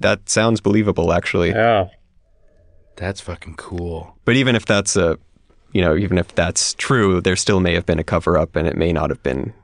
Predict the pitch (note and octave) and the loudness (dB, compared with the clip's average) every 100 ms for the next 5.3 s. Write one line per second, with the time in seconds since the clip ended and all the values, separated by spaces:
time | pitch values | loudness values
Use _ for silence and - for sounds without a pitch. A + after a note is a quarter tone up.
0 | _ - B2 - - - - - - F#3 | _ -4 -2 -2 -8 -8 -12 -14 -4 0
1 | B3 C4 - G#3+ D3 - A#2 A#2+ B2+ A#2 | 2 0 0 0 0 0 0 2 0 0
2 | A#2 A2+ A2+ A2+ A2+ G#2 G2+ - G2 F#2 | 2 2 2 0 0 -2 -2 -2 -2 0
3 | A2 G#2+ G2+ F#2 - G#2 F#2+ F2+ G2 G2 | 0 2 0 -2 -4 -4 -2 -6 -2 -4
4 | F#2+ - F#2+ A2 G2+ F2+ G2+ - G#2 A2 | -2 -2 0 2 0 -2 -6 -4 -2 -2
5 | A#2+ C3 A2 | -2 0 0